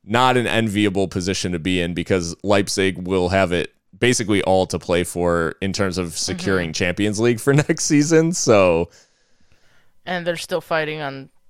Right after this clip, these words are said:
Speaker 2: two other fronts with Europe and the Pokal. I
Speaker 1: Yeah.
Speaker 2: don't know wh-, how timing-wise how that works out, but just, uh, Leipzig are busy. Let's put it that way.
Speaker 1: That's, that's true. That may, that may work in their favor, in, uh,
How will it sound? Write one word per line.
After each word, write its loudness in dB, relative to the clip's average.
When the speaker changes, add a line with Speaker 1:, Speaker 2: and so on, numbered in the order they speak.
Speaker 2:
two -10
other -6
fronts -12
with -14
Europe -8
and -16
the -16
Pokal. -12
I -2
Speaker 1:
Yeah. 2
Speaker 2:
don't -2
know -2
wh-, -6
how -4
timing-wise -8
how -6
that -6
works -12
out, -10
but -8
just, -14
uh, -10
Leipzig -2
are -4
busy. -16
Let's -20
put -18
it -18
that -14
way. -16
Speaker 1:
That's, 4
that's 4
true. 4
That 6
may, 4
that 4
may 6
work 4
in 0
their 2
favor, 0
in, 0
uh, 0